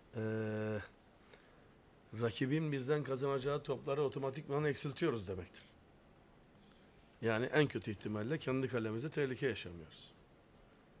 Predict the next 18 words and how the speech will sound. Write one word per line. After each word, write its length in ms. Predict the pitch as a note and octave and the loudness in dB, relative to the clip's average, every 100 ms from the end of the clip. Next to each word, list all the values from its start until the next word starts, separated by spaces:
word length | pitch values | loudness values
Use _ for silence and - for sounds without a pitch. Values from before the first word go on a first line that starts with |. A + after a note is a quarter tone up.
| - | -8
Burası 320 | A#2+ B2+ - - | 2 2 2 -4
çok 220 | F2+ - | -6 -4
önemli. 320 | F#2 F#2 C3+ E3+ - - - | -4 -4 -6 -8 -16 -20 -6
Çünkü 280 | A#2+ A2+ A2 G#2+ - - | -4 -2 -4 -6 -8 0
bakın 340 | C3+ A#2 G2 - - | 0 0 -4 -8 -10
bizim 280 | G2+ G#2 | -6 -4
yediğimiz 380 | G#2 G2+ G2+ G2 | -4 -4 -6 -6
gollere 340 | G#2+ G#2 A#2+ D3 | -2 0 4 4
veya 220 | A#2+ A2 | 4 2
tehlikelere 640 | A2+ G#2 G2 G2+ F#2 B2 F#3 - - - - - | -4 -6 -6 -6 -6 -8 -10 -16 -20 -20 -20 -6
muhakkak 400 | D3 B2 - G2 | -2 -2 -4 -10
çıkarken 420 | - A#2+ G#2 B2 D3 - - - | -6 -4 -4 -4 -8 -12 -20 -8
özellikle 480 | A#2+ C#3 C#3+ C3 B2+ | -2 0 0 0 0
merkezden 540 | B2 A2+ B2 A2 B2 C#3 - - - - - - - - | 0 -2 -2 -2 -4 -6 -16 -20 -20 -20 -20 -20 -14 2
kaybettiğimiz 580 | A#2 A#2+ A2 B2 B2 - | 4 4 2 0 0 0
toplar 320 | A2+ - C3 | -2 2 4
vardır. 420 | A2 F#2+ F2+ - - - - - | 4 0 -4 -14 -18 -20 -20 -6
Ee, 340 | A2 A2 G#2 | -2 0 -2